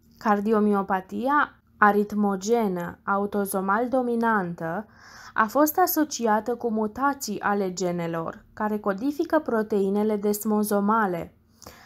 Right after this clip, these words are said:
Acestea sunt receptorul de rianodină, R Y R doi cardiacă,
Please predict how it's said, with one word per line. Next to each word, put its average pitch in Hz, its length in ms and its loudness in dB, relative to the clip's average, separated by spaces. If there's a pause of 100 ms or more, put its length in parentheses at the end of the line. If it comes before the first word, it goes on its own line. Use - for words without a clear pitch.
Acestea 208 760 0
sunt 233 300 -4
receptorul 226 840 0
de 185 160 0
rianodină, 214 1080 -2 (140)
R 214 240 0
Y 214 320 -6 (420)
R 214 220 0
doi 196 360 -2
cardiacă, 196 1080 0